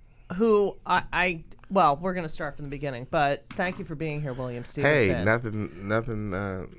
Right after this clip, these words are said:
Speaker 2: thanks for having me.
Speaker 1: Yeah, no problem. Listen, I just wanna begin, 'cause it is called "Kill Me Now," and I'm always in a bad mood. Um,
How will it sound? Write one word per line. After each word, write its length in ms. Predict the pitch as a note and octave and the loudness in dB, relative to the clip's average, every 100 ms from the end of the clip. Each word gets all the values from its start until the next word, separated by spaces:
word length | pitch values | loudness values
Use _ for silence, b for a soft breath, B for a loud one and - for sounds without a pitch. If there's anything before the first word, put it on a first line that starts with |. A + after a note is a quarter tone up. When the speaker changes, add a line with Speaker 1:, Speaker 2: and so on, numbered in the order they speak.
| - - | -18 -8
Speaker 2:
thanks 220 | G#2+ A2+ | -6 -4
for 100 | A2 | -4
having 260 | G#2+ A2 E2 | -4 -6 -8
me. 60 | D#2+ | -4
Speaker 1:
Yeah, 260 | F#3+ D3 C#3 | 0 0 -2
no 120 | E3 | -6
problem. 300 | D#3+ D3+ C#3 | -2 -2 -4
Listen, 380 | F#3+ F#3+ F3 C3+ - - | -6 -4 -4 -6 -6 0
I 500 | F3 A3+ B3 C4 - - | 2 2 0 -4 -10 -8
just 220 | G3+ G3+ | -8 -2
wanna 200 | G3 E3+ | 0 0
begin, 460 | E3 E3+ D#3 D3+ | -2 0 0 -2
'cause 240 | D3 D#3+ D3+ | -6 -6 -4
it 100 | D3+ | -4
is 120 | D3+ | -4
called 220 | F3 D3 D3+ | -2 -2 -2
"Kill 120 | C#3+ | -6
Me 120 | C#3+ | -4
Now," 280 | C3 B2+ B2+ | -6 -4 -4
and 60 | B2+ | -6
I'm 100 | C3 | -6
always 240 | B2 B2+ | -6 -8
in 80 | B2 | -8
a 40 | |
bad 220 | C3 B2 | -6 -6
mood. 420 | B2+ B2 A#2+ A#2 - - | -6 -6 -4 -6 -10 -8
Um, 500 | D#3+ C3+ C3 B2+ B2 | -4 -2 -4 -6 -10